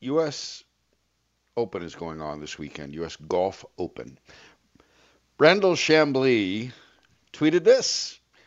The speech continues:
Through thirty-six holes, the best position by a live player, that's the Saudi Arabian Blood Money Golf Tour, the best position is thirty-first. In the first round, the live players were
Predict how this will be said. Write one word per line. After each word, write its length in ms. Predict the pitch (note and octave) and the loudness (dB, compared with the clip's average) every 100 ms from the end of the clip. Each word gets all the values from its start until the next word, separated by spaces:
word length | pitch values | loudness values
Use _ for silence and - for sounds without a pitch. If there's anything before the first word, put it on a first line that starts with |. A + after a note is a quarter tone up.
| _ | _
Through 520 | - C#3 C3+ C3 B2 A#2 | -14 -2 2 4 2 0
thirty-six 800 | - F3+ A#3 A#3 - G3+ F#3 | 2 2 2 0 0 0 -2
holes, 540 | - E3+ D#3 A#2+ A#2 F#2+ | 0 4 4 4 0 -4
the 100 | G#2+ | -8
best 520 | F2 D#2+ E3 F3+ - | -8 0 0 0 -4
position 540 | F3 B2 C#3+ E3+ D3 | -4 -2 -6 -6 -4
by 180 | A#2 A2 | 2 2
a 200 | G#2+ G2+ | 4 2
live 540 | G2+ G#2 C3 E3 C#3+ - | 0 2 2 2 -4 -4
player, 560 | A#2 F#2 D#2+ E2 G#2+ - _ _ _ _ _ - | 0 2 0 -4 -6 -14 _ _ _ _ _ -14
that's 280 | F#2 - | -14 -14
the 260 | - F#2+ F#2+ | -12 -10 -8
Saudi 420 | - G2 G2 G2+ | -4 -2 -2 -2
Arabian 680 | G2 F#2 F#2 F2+ F#2 F#2 F2 | -2 -2 -2 -4 -4 -6 -8
Blood 300 | D#2 F2+ E2 | -6 -4 -4
Money 520 | F2 F2+ F2+ F2 E2 - _ | -8 -8 -8 -8 -12 -18 _
Golf 380 | F#2 F#2 F2 - | -4 -4 -6 -16
Tour, 440 | - D#2 D#2+ G2+ _ _ _ _ _ _ _ _ _ _ - - | -12 -8 -8 -12 _ _ _ _ _ _ _ _ _ _ -20 -8
the 100 | A#2+ | 4
best 220 | E3+ F#3 | 4 4
position 420 | G3 D#3+ G3 D#3+ | -2 2 2 2
is 140 | D3+ - | 0 2
thirty-first. 1000 | D#3 D3 C#3 - B2 E2 - - - _ _ _ _ _ _ _ - | 2 2 0 0 0 0 -6 -10 -14 _ _ _ _ _ _ _ -10
In 140 | A#2+ | -6
the 60 | A2+ | -6
first 400 | - G#3 A3 - | 2 2 2 -2
round, 440 | E3+ D#3 G#2+ G2 | 2 4 4 2
the 100 | G#2+ | -2
live 300 | G2+ C3+ E3+ - | 2 2 2 -4
players 560 | C3+ A#2 G#2+ A2 G#2 | 0 2 2 -2 -4
were 320 | G2+ G2 G2 | -2 0 -2